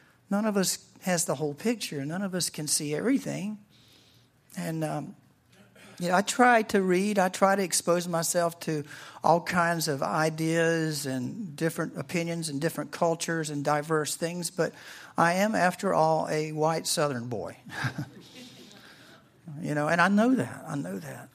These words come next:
And, and I believe God planted me here. This is the, I was born in the right place at the right time. I'm right where I should be. But I know this. I don't see it all.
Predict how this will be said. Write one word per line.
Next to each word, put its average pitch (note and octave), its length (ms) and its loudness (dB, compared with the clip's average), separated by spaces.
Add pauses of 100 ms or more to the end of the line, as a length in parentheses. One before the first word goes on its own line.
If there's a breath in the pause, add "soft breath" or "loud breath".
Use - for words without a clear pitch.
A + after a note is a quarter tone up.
And, F3 240 -6
and F3+ 140 2
I F3 80 6
believe F3 280 0
God F3 260 4
planted D#3+ 340 -4
me E3+ 160 -6
here. G3+ 240 -2
This F#3 220 -2
is D3 140 -8
the, C3+ 140 -4
I C#3+ 200 -6
was C3+ 180 -6
born C#3 300 -4
in C#3+ 80 -4
the D3 80 -2
right D3+ 220 -4
place D#3+ 360 -2
at A#2 80 -14
the A2+ 80 -12
right C#3+ 340 -2
time. D#3 440 -6 (440)
I'm - 160 -6
right C#3 140 0
where C#3+ 160 0
I C#3 60 0
should C#3 260 -8
be. A2 240 -10 (1300 soft breath)
But C#3 220 -2
I C3+ 80 -2
know C3+ 220 -2
this. C3+ 400 -6 (680)
I D3 120 -6
don't B2+ 180 -6
see - 160 -6
it G2+ 160 -12
all. G#2 340 -14